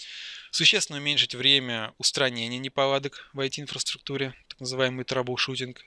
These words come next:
и, например, обосновать необходимость, э, расширения каналов, серверных мощностей или дополнительную закупку средств защиты. В самом начале я уже рассказал, что может показать данный аудит, э,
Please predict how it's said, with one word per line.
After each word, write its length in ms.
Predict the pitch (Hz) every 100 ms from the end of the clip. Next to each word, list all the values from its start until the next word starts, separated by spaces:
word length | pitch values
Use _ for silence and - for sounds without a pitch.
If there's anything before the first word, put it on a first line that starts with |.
| _
и, 500 | - 160 170 170 170 - _ _
например, 460 | 131 - 127 135 135
обосновать 560 | 123 - 127 127 139
необходимость, 800 | 127 - 120 117 127 120 - -
э, 180 | 120 117
расширения 540 | 117 - 127 127 120
каналов, 600 | - 120 131 143 135 - -
серверных 540 | - 131 123 120 -
мощностей 840 | 120 - 120 110 - 135 139 131
или 300 | 123 120 117
дополнительную 680 | 117 120 131 120 123 127 117
закупку 540 | 113 - 127 - 120 - - - - - -
средств 360 | - 127 120
защиты. 440 | 123 117 117 - 113 _ _ - - - - _ _ _ _ _ -
В 60 | -
самом 160 | 170
начале 280 | 160 - 180
я 100 | 147
уже 120 | 131
рассказал, 380 | 143 - 143 147
что 160 | 117 127
может 220 | 123 -
показать 500 | - 135 131 127 117
данный 320 | 131 131 127
аудит, 480 | 120 120 131 123 -
э, 320 | 123 117 113